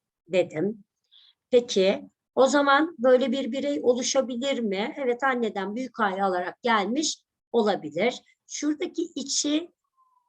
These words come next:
boş birey, X küçük A, X küçük A yani çekiniktir, diğer bireyler baskın.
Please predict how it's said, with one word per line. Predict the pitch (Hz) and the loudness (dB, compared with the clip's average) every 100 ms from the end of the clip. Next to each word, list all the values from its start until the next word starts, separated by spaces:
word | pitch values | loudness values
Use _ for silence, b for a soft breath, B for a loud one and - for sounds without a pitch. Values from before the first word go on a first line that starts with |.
| - | -6
boş | 240 302 294 - | 2 4 4 0
birey, | 196 175 170 240 320 | -4 -2 0 0 -2
X | - 262 - | -6 -10 -12
küçük | - - - 302 | -14 -12 -10 -4
A, | 302 294 302 - _ _ _ | 0 0 -2 -8 _ _ _
X | 254 240 - | -10 -10 -10
küçük | 262 240 - 247 | -10 -10 -8 -2
A | 240 | 0
yani | 240 233 220 233 | 2 2 0 -4
çekiniktir, | 226 233 254 247 240 202 185 | -8 -8 -4 -4 -2 -6 -4
diğer | 208 190 185 170 | 0 0 0 -2
bireyler | 170 165 160 165 165 | -2 -4 -6 -8 -8
baskın. | 156 170 175 - 262 320 | 0 0 0 0 2 2